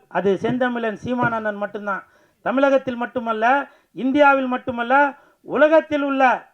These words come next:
யாரை எடுத்துட்டாலுமே சரி, இந்த பரமசிவன் பாத்திமா படத்திற்கு இசை வெளியீட்டு விழாவிற்கு வரக்கூடிய தகுதியான ஒரே மனிதர் அது செந்தமிழன் அண்ணன் சீமான் அவர்கள் தான்.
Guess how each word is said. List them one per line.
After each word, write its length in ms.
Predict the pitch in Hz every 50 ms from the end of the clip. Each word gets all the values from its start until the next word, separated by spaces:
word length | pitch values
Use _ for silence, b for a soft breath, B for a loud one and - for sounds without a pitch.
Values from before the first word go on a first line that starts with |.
| _ _ _ _ _ _ _ _ _
யாரை 480 | 127 135 180 220 277 302 302 294 285
எடுத்துட்டாலுமே 580 | 277 277 277 302 - - 285 285 277 262 277 269
சரி, 500 | 254 - 247 226 254 285 320 339 - _ _ _ _ _
இந்த 320 | _ - 233 254 269 277 254
பரமசிவன் 680 | - 233 254 294 294 285 294 285 277 277 269 285 269 -
பாத்திமா 580 | - 262 269 262 269 277 262 254 262 247 220 180
படத்திற்கு 720 | 226 240 247 - 240 240 208 180 220 247 277 294 302 294 _ _ _ _ _ _ _ _ _ _ _ _ _
இசை 400 | _ 214 247 - 302 302 294 277
வெளியீட்டு 440 | 254 262 269 285 277 - - 269 262
விழாவிற்கு 800 | 240 254 262 262 262 254 247 226 - - 254 269 285 294 302 - _ _ _ _ _ _ _ _
வரக்கூடிய 580 | - 220 269 285 269 262 269 262 262 269 254 226
தகுதியான 640 | - 254 254 262 302 285 294 294 294 294 294 277
ஒரே 260 | 262 254 262 285 294 294
மனிதர் 520 | 269 269 262 262 254 285 311 311 302 b b b b b
அது 240 | - 202 220 226
செந்தமிழன் 560 | 196 262 262 285 277 294 285 277 269 269 269 254
அண்ணன் 240 | 247 262 269 262
சீமான் 380 | 254 - 269 294 294 294 285 277
அவர்கள் 320 | 269 262 254 254 247 247
தான். 260 | 220 247 240 196 -